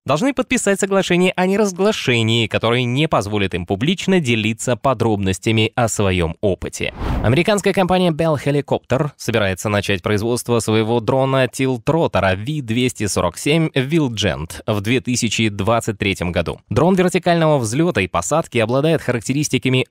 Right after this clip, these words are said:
ударного беспилотника самолетного типа.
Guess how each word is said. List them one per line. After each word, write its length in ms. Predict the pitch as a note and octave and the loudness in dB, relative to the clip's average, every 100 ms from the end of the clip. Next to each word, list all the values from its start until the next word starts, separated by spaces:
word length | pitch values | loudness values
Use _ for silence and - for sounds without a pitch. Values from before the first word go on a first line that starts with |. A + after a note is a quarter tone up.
| - | -4
ударного 640 | C#3+ A#2 C#3 C3+ C3 B2+ | -2 0 0 2 2 2
беспилотника 800 | A#2 A#2 - G2+ A#2+ A2+ G2 A2 | 0 -2 0 -2 -2 -2 -2 -2
самолетного 640 | - A2 A2 G2+ - A2 | 0 0 2 0 0 0
типа. 400 | G#2+ E2 - A#1 | 0 -4 -4 -6